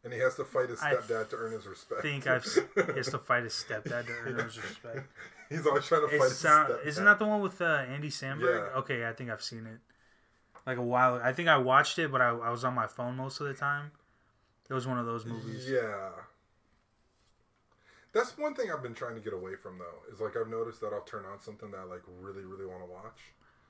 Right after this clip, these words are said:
Speaker 1: And I'll just be on my phone the whole time.
Speaker 2: And then you
Speaker 1: And, like,
Speaker 2: lose interest.
Speaker 1: it'd be one thing if it was like, okay, mad people are texting me.
Speaker 2: Yeah, yeah.
Speaker 1: But I'm just, like, scrolling through Instagram. And I'm like, "Okay, hold on." I turn on a whole T V show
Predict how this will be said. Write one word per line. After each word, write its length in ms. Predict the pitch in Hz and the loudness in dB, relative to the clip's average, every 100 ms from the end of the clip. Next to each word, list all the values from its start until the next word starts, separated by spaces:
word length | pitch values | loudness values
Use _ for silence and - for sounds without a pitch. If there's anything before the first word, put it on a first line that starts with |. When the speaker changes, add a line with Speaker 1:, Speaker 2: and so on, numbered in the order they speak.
| _ _ _ | _ _ _
Speaker 1:
And 120 | 120 | -4
I'll 140 | 131 131 | -2 -4
just 160 | 131 | -4
be 60 | 147 | -4
on 80 | 135 | -4
my 80 | 117 | -6
phone 200 | 120 117 | -8 -8
the 40 | |
whole 120 | 104 95 | -10 -12
time. 140 | 104 127 | -10 -6
Speaker 2:
And 80 | 131 | -6
then 80 | 123 | -4
you 60 | |
Speaker 1:
And, 80 | 117 | -4
like, 200 | 117 120 | -6 -4
Speaker 2:
lose 240 | 131 117 | -6 -6
interest. 540 | 117 113 - 117 - - | -10 -10 -8 -8 -10 -4
Speaker 1:
it'd 120 | 233 208 | -4 -4
be 100 | 233 | -6
one 320 | 147 190 214 | -2 -2 0
thing 220 | 233 226 | 0 2
if 140 | 170 170 | 0 -4
it 120 | 170 | -8
was 160 | 156 143 | -8 -4
like, 220 | 139 131 147 | -4 -2 -6
okay, 280 | 135 120 | -4 -6
mad 380 | 113 123 127 123 | -6 -2 0 0
people 240 | - 117 120 | -4 -4 -2
are 80 | 104 | -2
texting 420 | - 113 - 92 | -4 -8 -10 -20
me. 80 | 85 - _ _ - - | -20 -20 _ _ -20 2
Speaker 2:
Yeah, 240 | 160 127 | 6 6
yeah. 140 | 120 120 | 6 8
Speaker 1:
But 140 | 220 | 8
I'm 100 | 254 | 4
just, 160 | 277 262 | -4 -6
like, 120 | 220 | -6
scrolling 560 | - - 175 180 175 | -8 -2 0 2 -2
through 220 | 160 127 123 | -4 -6 -6
Instagram. 460 | - 98 87 - - _ _ | -12 -14 -14 -14 -20 _ _
And 80 | 180 | -10
I'm 80 | 202 | -2
like, 160 | 202 208 | -2 0
"Okay, 300 | 202 151 117 | -2 -2 -4
hold 160 | 127 101 | -6 -8
on." 80 | - _ | -14 _
I 80 | 165 | -4
turn 260 | 180 220 208 | -2 -2 -2
on 140 | 190 | -6
a 60 | 139 | -8
whole 380 | - 147 143 131 | -2 0 0 -4
T 200 | - 113 | -10 -14
V 160 | 107 | -14
show 400 | 104 104 90 80 | -12 -10 -12 -16